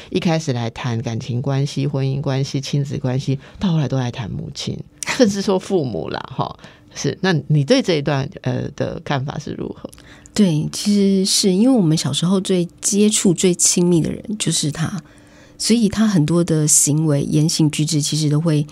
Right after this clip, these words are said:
Speaker 2: 在无形中就会影响到我们。对，所以其实我也是觉得说，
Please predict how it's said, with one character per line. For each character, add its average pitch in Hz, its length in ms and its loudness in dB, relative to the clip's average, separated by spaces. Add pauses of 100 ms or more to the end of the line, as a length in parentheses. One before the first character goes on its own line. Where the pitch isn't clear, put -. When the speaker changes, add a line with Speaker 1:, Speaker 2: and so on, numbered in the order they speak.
(140)
Speaker 2:
在 196 160 0
无 160 100 2
形 156 180 2
中 156 140 0
就 160 80 0
会 160 100 2
影 143 140 0
响 - 220 -4
到 147 120 -4
我 - 240 -6
们。 - 140 -10 (720)
对， - 140 -16 (240)
所 - 140 0
以 - 20 -2
其 190 100 -2
实 175 360 0
我 180 200 2
也 208 160 4
是 190 120 0
觉 160 180 0
得 147 140 2
说， 160 260 -2